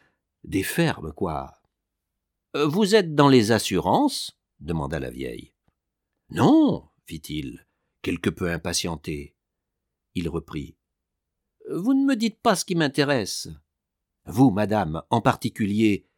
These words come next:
vous qui êtes du pays, vous avez bien fané l'herbe derrière les faucheurs, trait les vaches,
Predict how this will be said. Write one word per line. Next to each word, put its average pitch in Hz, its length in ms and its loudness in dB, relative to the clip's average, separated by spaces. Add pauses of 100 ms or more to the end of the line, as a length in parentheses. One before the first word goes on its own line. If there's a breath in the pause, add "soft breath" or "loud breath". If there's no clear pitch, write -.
(380)
vous 208 180 4
qui 196 160 4
êtes 143 140 6
du 123 120 2
pays, 123 580 2 (400)
vous 101 160 0
avez 107 160 2
bien 98 260 -2
fané 117 380 0
l'herbe 127 760 -2
derrière 113 400 -2
les 110 100 2
faucheurs, 180 680 2 (520)
trait 151 160 4
les 202 160 8
vaches, 277 640 -2